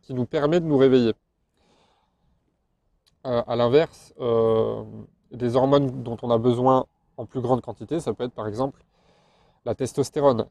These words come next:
qui est très connue des sportifs, mais dont tout le monde a besoin en grande quantité pour, euh, bah, pour avoir une bonne vitalité. Ça peut être la D H E A, qui est l'hormone de la jeunesse. Ça peut être, euh,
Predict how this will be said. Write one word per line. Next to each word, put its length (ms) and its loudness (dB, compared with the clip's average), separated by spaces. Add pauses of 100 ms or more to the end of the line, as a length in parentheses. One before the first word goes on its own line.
qui 120 -10
est 240 2
très 200 -6
connue 240 -2
des 100 -2
sportifs, 580 -10 (200)
mais 200 -6
dont 140 -8
tout 160 -14
le 80 -6
monde 160 2
a 80 6
besoin 280 0
en 60 2
grande 180 -2
quantité 420 -6
pour, 280 -10
euh, 300 -4 (640)
bah, 160 -6
pour 160 -10
avoir 200 2
une 100 0
bonne 160 0
vitalité. 460 -6 (640)
Ça 100 -8
peut 100 -4
être 180 -4
la 120 4
D 100 4
H 220 4
E 60 6
A, 100 4 (300)
qui 100 -14
est 40 -6
l'hormone 340 0
de 60 0
la 100 6
jeunesse. 460 -2 (1120)
Ça 100 -8
peut 140 -10
être, 300 -2
euh, 380 4